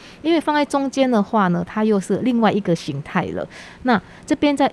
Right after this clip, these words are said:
疑问词，所以放在前面，跟英文很像哦，意思就是多少钱？Harga ayam goreng，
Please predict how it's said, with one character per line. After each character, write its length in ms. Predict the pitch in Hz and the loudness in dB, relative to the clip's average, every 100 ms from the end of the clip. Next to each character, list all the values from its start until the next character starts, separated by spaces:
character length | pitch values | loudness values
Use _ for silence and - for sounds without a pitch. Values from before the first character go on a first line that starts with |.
| - | 2
疑 100 | 185 | 2
问 180 | 254 | 4
词， 240 | 220 - 165 | 2 0 -2
所 160 | - | 2
以 60 | 175 | 2
放 160 | 160 196 | 2 2
在 80 | 185 | 2
前 220 | - 160 | 0 -2
面， 180 | 175 - | 0 0
跟 120 | 208 208 | -2 -2
英 220 | 269 269 | -2 0
文 160 | 190 170 | 0 0
很 160 | 170 | -2
像 260 | 151 - 180 | -4 -2 -2
哦， 220 | 165 185 - - - - | 0 -2 -4 -14 -20 0
意 120 | 294 | 2
思 220 | 247 254 | 4 2
就 220 | 202 214 180 | 2 2 0
是 260 | - 175 - - - - - | 2 0 -2 -12 -20 -20 2
多 180 | 269 302 | 4 6
少 220 | 247 156 | 4 -2
钱？ 420 | - 160 139 143 - _ _ _ _ - | -4 -6 -6 -8 -12 _ _ _ _ -10
Harga 460 | - 185 185 185 180 - | -2 0 0 0 0 -2
ayam 400 | - 175 175 165 | 0 2 2 2
goreng， 340 | 170 170 175 | 0 0 0